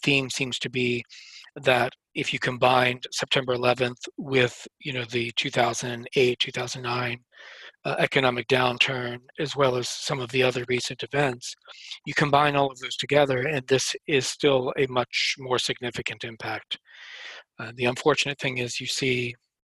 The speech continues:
uh, with almost, uh, you know, alarming frequency every few days,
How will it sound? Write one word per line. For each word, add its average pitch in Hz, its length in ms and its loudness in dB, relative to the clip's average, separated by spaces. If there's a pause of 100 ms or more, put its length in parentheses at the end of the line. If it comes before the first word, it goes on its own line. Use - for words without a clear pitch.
(1000)
uh, 123 220 0
with 135 300 -2
almost, 135 640 0 (100)
uh, 123 280 -6 (440)
you 156 80 -4
know, 143 120 -4
alarming 143 440 4
frequency 151 480 4
every 131 180 4
few 127 180 -4
days, 135 540 4